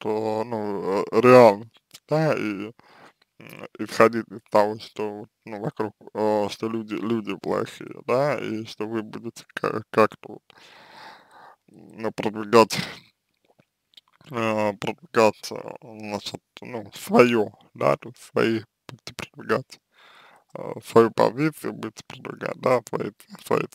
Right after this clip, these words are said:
цен-, э, свои ценности будете продвигать, вот, что неплохо. Но при этом,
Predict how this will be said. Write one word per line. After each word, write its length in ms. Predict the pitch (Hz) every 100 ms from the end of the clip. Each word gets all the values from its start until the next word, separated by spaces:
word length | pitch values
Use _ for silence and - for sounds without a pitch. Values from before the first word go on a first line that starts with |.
| -
цен-, 200 | 151 139 185
э, 200 | - -
свои 260 | - 113
ценности 580 | - - 151 127 113 -
будете 320 | 110 - - -
продвигать, 540 | 131 - - - - _ _ - - _ _ -
вот, 240 | - -
что 220 | - - 117
неплохо. 500 | 120 139 135 104 - - _ _ _ _ _ _ _ _ _ _ _ _
Но 540 | 120 120 120 117 113 104
при 160 | - 151
этом, 200 | 131